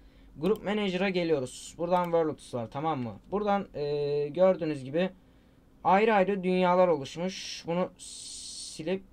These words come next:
bir dakika. Ha, bakın Skyblock diye bir dünya oluşmuş. Şunu silebilirsiniz.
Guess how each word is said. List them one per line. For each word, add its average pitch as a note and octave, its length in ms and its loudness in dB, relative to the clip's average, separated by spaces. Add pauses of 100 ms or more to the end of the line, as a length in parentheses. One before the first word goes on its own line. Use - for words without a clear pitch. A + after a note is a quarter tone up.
(920)
bir C3+ 120 -10
dakika. G#2+ 420 -8 (2250)
Ha, B2+ 140 -8
bakın A#2 240 -12
Skyblock A3+ 640 -2
diye G#3 140 -2
bir G3 80 -6
dünya G3+ 340 2
oluşmuş. D#3+ 320 -4
Şunu F#3+ 260 -4
silebilirsiniz. F#3+ 920 -2